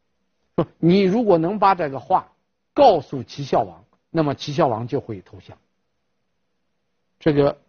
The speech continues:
陆中大夫想了想，没有办法见到齐孝王，只有这一个办法，所以只好说：“我答应。”啊，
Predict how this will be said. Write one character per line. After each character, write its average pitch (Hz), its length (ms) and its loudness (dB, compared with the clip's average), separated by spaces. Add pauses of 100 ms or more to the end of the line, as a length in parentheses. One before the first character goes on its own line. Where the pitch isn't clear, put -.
陆 220 240 2
中 185 240 -6
大 151 180 -2
夫 113 160 -14
想 104 240 -10
了 123 60 -8
想， 101 200 -14
没 139 180 0
有 254 120 2
办 156 240 0
法 - 260 -14
见 156 240 -2
到 98 180 -14
齐 - 180 -20
孝 110 160 -14
王， - 120 -20 (340)
只 - 120 0
有 262 160 4
这 151 80 0
一 127 180 0
个 196 80 0
办 214 200 0
法， - 120 -20 (960)
所 165 220 2
以 131 200 -4 (760)
只 143 120 -6
好 113 100 -6
说 120 160 -10
：“我 117 100 -8
答 135 160 -2
应。” 143 160 -6 (1040)
啊， 101 180 -20